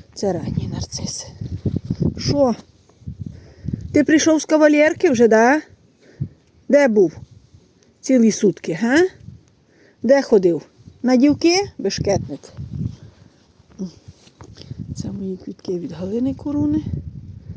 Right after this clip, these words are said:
Ось. А тут десь має бути, що в мене, ну, оце рання павонія. І ще десь має отут бути корч ранньої піони.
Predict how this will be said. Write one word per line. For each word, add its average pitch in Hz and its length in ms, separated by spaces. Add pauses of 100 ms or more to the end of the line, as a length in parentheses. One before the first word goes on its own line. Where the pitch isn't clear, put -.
(760)
Ось. 277 500 (1080)
А - 40 (120)
тут 254 180
десь 254 200
має 254 300
бути, 247 320
що - 160
в 233 80
мене, 254 280 (1000)
ну, 233 140
оце 190 340
рання 233 440
павонія. 294 600 (1500)
І 247 60
ще - 200
десь - 240
має 202 220
отут - 380
бути - 280
корч - 320
ранньої 202 400
піони. - 360